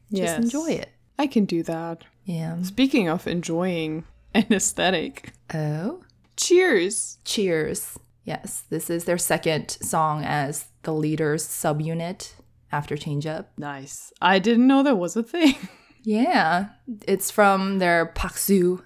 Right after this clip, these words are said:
Speaker 1: their clap album, and now they
Speaker 2: Mm.
Speaker 1: came out with another one.
Speaker 2: Yes. And they got really cool hats for this one.
Speaker 1: My God, those color, this full-on suit with the hats and the dangly
Speaker 2: Yes.
Speaker 1: bits.
Speaker 2: I want one.
Speaker 1: Which one?
Speaker 2: I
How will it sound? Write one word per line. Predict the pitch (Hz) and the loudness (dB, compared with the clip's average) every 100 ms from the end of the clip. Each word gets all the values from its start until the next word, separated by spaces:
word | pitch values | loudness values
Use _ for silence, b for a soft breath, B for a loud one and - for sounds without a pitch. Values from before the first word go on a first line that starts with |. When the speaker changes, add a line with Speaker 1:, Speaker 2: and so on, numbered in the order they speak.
| - | -6
Speaker 1:
their | 151 - | -4 -4
clap | - 160 156 - | -4 -4 -4 -4
album, | 156 147 151 151 170 196 - | -4 -2 -4 -4 -4 -8 -6
and | 160 160 | -4 -2
now | 156 151 | 0 0
they | 147 143 143 139 | 2 2 2 0
Speaker 2:
Mm. | - | -4
Speaker 1:
came | 160 151 | -6 -6
out | - | -6
with | 165 | -8
another | 147 147 147 | -6 -6 -6
one. | 147 151 151 165 175 - | -6 -6 -8 -10 -14 -6
Speaker 2:
Yes. | 185 175 160 - - - _ _ _ - | -4 -4 -6 -10 -10 -14 _ _ _ -6
And | 175 180 165 | -4 -4 -4
they | 175 175 | -6 -4
got | 180 170 175 | -2 -2 -2
really | 190 190 180 - | 0 2 0 -2
cool | - 180 180 | -2 0 0
hats | - 180 151 - - | -2 -2 -2 -4 -10
for | - | -8
this | 151 151 - | -8 -8 -10
one. | - - - | -12 -10 -6
Speaker 1:
My | 139 | -6
God, | 143 143 143 147 - | -4 -4 -4 -4 0
those | 165 165 - | 2 2 -4
color, | - 175 156 156 156 - _ - | -8 -2 0 2 -2 -6 _ -4
this | 175 - | -4 -4
full-on | - - 185 180 165 165 | -10 2 4 6 6 6
suit | 185 - 180 - | 2 2 2 2
with | 165 - | -4 2
the | 151 151 | 2 4
hats | 160 - - | 4 2 2
and | 180 | -2
the | 160 | 0
dangly | 151 131 165 | 0 0 2
Speaker 2:
Yes. | 160 | 2
Speaker 1:
bits. | 165 151 - - B B - | 2 0 -6 -10 B B 0
Speaker 2:
I | 196 190 190 | 4 6 6
want | 175 165 165 165 - | 2 0 0 0 -6
one. | - - - 220 - | -6 -6 -6 -8 -2
Speaker 1:
Which | 180 - | -2 -2
one? | - 165 175 151 - - - | -4 -4 -2 -4 -6 -10 -4
Speaker 2:
I | 185 180 | 0 0